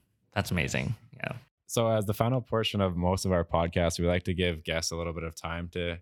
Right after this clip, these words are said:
Speaker 2: give advice to students, uh, based off their position of where they are right now in their careers. So I'll just start with, uh, Jeffrey. <laughs>
Speaker 1: <laughs>
Speaker 2: And, uh, what advice would you offer students about,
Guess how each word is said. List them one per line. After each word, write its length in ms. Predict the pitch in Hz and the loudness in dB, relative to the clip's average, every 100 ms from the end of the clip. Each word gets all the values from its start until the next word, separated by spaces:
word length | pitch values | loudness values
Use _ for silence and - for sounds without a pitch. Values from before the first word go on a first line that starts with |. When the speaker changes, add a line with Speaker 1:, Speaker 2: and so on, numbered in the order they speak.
| - | -6
Speaker 2:
give 140 | 110 | -4
advice 380 | 101 85 92 95 | -2 -2 -2 -4
to 60 | 92 | -8
students, 520 | - 95 98 98 - | -6 -4 -4 -6 -8
uh, 240 | 85 87 82 | -6 -6 -6
based 260 | 92 87 | -6 -6
off 260 | 90 85 - _ _ _ _ _ | -8 -8 -12 _ _ _ _ _
their 160 | 92 95 | -4 -4
position 560 | 95 85 87 - 92 | -4 -6 -4 -4 -6
of 180 | 85 80 | -8 -6
where 180 | 85 85 | -4 -2
they 100 | 80 | -2
are 200 | 85 87 | -4 -2
right 180 | 85 - | -4 -4
now 220 | 85 92 | -4 -2
in 60 | 107 | -2
their 140 | 113 | -4
careers. 480 | - 117 131 139 - - _ _ _ | -4 -6 -6 -8 -12 -20 _ _ _
So 520 | - 104 98 98 92 | -2 2 4 2 0
I'll 120 | 95 101 | -4 -4
just 160 | 110 | -2
start 320 | - 113 92 | 0 0 0
with, 420 | 95 95 90 - - | -2 -2 -4 -10 -8
uh, 340 | 87 82 78 87 - _ _ _ _ | -6 -4 -6 -10 -16 _ _ _ _
Jeffrey. 460 | - 98 101 107 104 - | -4 -2 0 2 2 4
<laughs> 60 | 175 - | 2 2
Speaker 1:
<laughs> 520 | - - 123 113 165 - - - - - | 2 4 2 0 -4 -4 -6 -6 -8 -10
Speaker 2:
And, 360 | - 90 90 85 | 0 2 4 4
uh, 220 | 82 85 | 4 2
what 140 | 85 104 | 2 0
advice 300 | 107 104 101 | 0 0 -2
would 120 | 92 | -4
you 60 | 90 | -4
offer 240 | 82 92 | -4 -4
students 500 | 87 - 80 82 82 | -10 -6 -4 -4 -6
about, 440 | 78 85 82 82 | -8 -4 -2 -2